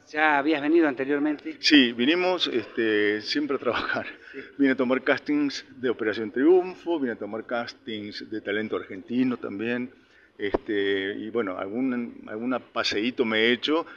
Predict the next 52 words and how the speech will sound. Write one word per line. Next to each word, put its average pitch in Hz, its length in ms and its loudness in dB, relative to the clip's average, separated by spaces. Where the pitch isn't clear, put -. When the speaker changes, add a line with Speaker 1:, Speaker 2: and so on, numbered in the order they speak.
Speaker 2:
pero 117 140 -6
en 107 60 -6
general 143 220 2
nunca 143 200 0
tengo 127 220 0
tiempo, 110 220 -2
así 104 100 -6
que 113 80 -2
la 107 80 2
próxima 113 580 -4
no 120 340 -2
voy 107 220 0
a 95 60 0
venir 92 180 -4
a 92 60 -6
trabajar, 107 500 0
<laughs> - 160 -20
voy 113 140 -8
a 107 80 -6
venir 113 300 -2
a 92 40 -6
pasear. - 380 -12
Speaker 1:
Que 151 140 -2
es 160 40 0
Speaker 2:
Me 131 60 0
Speaker 1:
lo 123 80 4
Speaker 2:
lo 117 60 0
Speaker 1:
más 110 100 0
Speaker 2:
merezco. 180 140 0
Speaker 1:
lindo 165 220 4
que 127 100 -2
tiene 139 240 2
Salta, 110 440 -4
sí, 120 200 -14
la 110 80 -10
Speaker 2:
Sí. 117 80 -2
Speaker 1:
verdad. 110 260 -6
Speaker 2:
Eh, 120 240 -2
eh, 113 80 -4
la 113 100 2
geografía 123 680 -2
y 107 100 -8
la 98 120 -4
gente, 92 360 -8
insisto 127 360 -8
con 113 120 -12
la 104 80 -12
gente, 104 340 -14
la 104 80 -12
gente 117 220 -10
es 110 80 -12
maravillosa. 107 640 -12